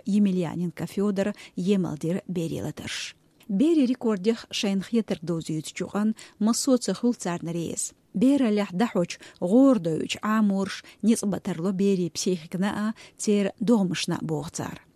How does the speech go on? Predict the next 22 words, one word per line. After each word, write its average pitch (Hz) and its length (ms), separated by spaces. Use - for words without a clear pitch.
Кавказ 196 440
Реали 180 300
порталу 165 600
хеттарштинч 165 760
цандыган 180 600
хетря 180 520
спортях 226 600
жигарал 196 500
гетер 180 500
дайм 196 440
пейдеду 170 640
олил 170 360
дац 180 420
бершн. - 540
Гаваш 202 400
дақ 240 340
тешнду 226 720
кегич 220 440
бершн. 170 500
Жимчуах 220 540
дю 202 200
ницбич 202 640